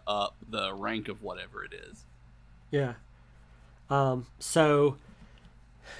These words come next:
Speaker 2: since we've, uh, since we've already talked about it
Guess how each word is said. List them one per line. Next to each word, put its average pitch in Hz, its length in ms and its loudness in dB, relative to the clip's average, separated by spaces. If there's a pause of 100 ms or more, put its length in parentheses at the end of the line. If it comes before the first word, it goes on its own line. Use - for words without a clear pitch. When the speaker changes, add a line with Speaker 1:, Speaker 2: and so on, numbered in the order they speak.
(120)
Speaker 2:
since 220 320 10
we've, 254 200 8
uh, - 220 2
since 220 280 8
we've 220 140 10
already 196 280 12
talked 156 320 6
about 139 300 4
it 135 180 -2